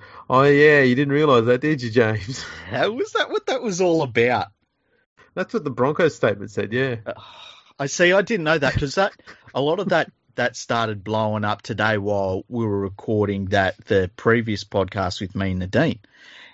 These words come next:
Speaker 2: And we finished it, and then we started reading what was going on. And it had sort of almost resolved itself, uh,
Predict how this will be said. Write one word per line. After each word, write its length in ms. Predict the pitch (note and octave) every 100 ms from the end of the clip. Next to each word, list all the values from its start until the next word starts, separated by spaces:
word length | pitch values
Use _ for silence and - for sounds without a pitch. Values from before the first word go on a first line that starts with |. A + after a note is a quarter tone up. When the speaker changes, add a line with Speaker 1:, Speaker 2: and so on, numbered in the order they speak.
| -
Speaker 2:
And 240 | G#2 G2+
we 160 | G2+ A#2
finished 560 | - D3+ F#3+ F#3 -
it, 160 | A#2+ A2+
and 100 | A#2
then 200 | A#2 A#2
we 80 | A2
started 500 | - A#2 A2+ G2 F2+
reading 360 | A2 A#2 G#2+ G2+
what 180 | G2+
was 140 | G#2 -
going 300 | G#2+ G2 F#2
on. 400 | E3 B2+ F#2 F2 _ _ - _
And 360 | - A2 A2 - -
it 200 | C3 B2+
had 180 | C3+ A2+
sort 300 | - C#3+ F3+
of 180 | A2 -
almost 400 | B2+ B2 A2+ -
resolved 500 | A2 G2+ B2 F3+ -
itself, 720 | B2+ A2 - - - - - _ _ -
uh, 380 | G2+ F#2+ F#2